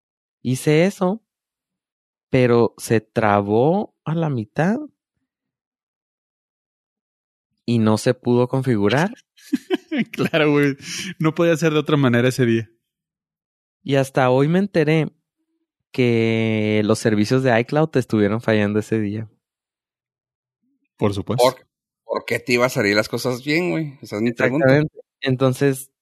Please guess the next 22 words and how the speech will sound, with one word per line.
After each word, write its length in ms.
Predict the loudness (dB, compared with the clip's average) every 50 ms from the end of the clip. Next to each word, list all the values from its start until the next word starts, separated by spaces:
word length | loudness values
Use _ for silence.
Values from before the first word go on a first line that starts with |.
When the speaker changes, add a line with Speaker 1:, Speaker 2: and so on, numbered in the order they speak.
| _ -10
Speaker 1:
dijeron, 500 | -4 -2 -2 0 2 0 0 0 0 0
"Bueno, 280 | 0 0 0 0 0
mientras 480 | 0 0 0 -2 -2 -2 -4 -4 -4 -4
configuras 560 | -6 -6 -6 -6 -4 -4 -2 -2 -2 -4 -4
tú 100 | -2 -2
el 80 | 0 0
Xbox, 600 | 0 -2 -2 -2 -2 0 0 0 -2 -8 -20 -20 _ _ _ -4
puedes 320 | -2 0 2 2 2 2 2 0
Speaker 2:
<laughs> 80 | -2
Speaker 1:
configurar 540 | -2 -4 -4 -2 0 2 2 2 0 0 0
un 160 | 0 0 2
iPod 340 | 0 0 0 0 -2 -2 -2 -2 _
Touch, 340 | -2 0 0 0 -2 -4 -8 -4
¿no? 260 | -2 -2 -2 -2 -2 0
Para 160 | 0 2 0
empezar 440 | 0 0 -2 -2 0 0 0 2 2
a 100 | 0 -2 -4 -6
jugar 600 | -2 0 2 2 2 2 2 2 2 2 2 2
en 80 | 2 2
otra 380 | 0 0 -2 -2 -2 -2 -2 -4
cosa". 420 | -4 -4 -2 -2 -4 -6 -8 -16 -20 -18 -18 -16 -12 -12 -10 -10 -10 -10 -12 -12 -6
Speaker 2:
<laughs> 800 | -4 -2 0 0 0 0 0 0 0 -2 -4 -4 -6 -6 -8